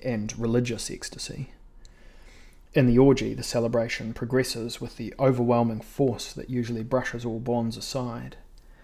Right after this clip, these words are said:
In itself, the feast is a denial of the limits set on life by work, but the orgy turns everything upside down.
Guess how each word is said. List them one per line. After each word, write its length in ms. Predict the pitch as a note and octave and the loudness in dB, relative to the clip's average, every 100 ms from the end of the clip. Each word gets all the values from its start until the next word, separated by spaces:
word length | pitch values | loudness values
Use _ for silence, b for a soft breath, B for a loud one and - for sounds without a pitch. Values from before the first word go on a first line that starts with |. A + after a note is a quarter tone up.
| b b b b b - | b b b b b 0
In 120 | C#3 | 0
itself, 520 | A#2+ - C3 A#2+ - - | 0 -2 0 0 -2 -14
the 60 | |
feast 380 | - C3+ B2 - | -4 -2 -2 -4
is 120 | A2+ | -8
a 40 | A#2 | -4
denial 580 | A#2+ B2 B2+ B2+ A2 | 2 4 4 2 0
of 120 | A2 A#2 | -2 0
the 60 | |
limits 360 | A2+ B2 - - | 2 2 0 -10
set 300 | - C3 A#2+ | -6 -6 -6
on 120 | A2+ | -6
life 320 | A#2 A#2 - - | -6 -6 -10 -12
by 120 | G#2+ | -8
work, 520 | A#2 C3 - - - b b b b | -2 -2 -2 -14 -20 b b b b
but 140 | B2 C3 | -2 4
the 120 | C3 | 6
orgy 340 | C3+ C3 A2 | 6 6 0
turns 320 | - A#2+ A#2 | -6 -4 -2
everything 320 | A#2 A#2 B2+ B2 | -4 -4 -8 -10
upside 400 | - - A2+ B2+ | -10 -10 -10 -6
down. 380 | B2 G2+ A#2+ | -6 -6 -12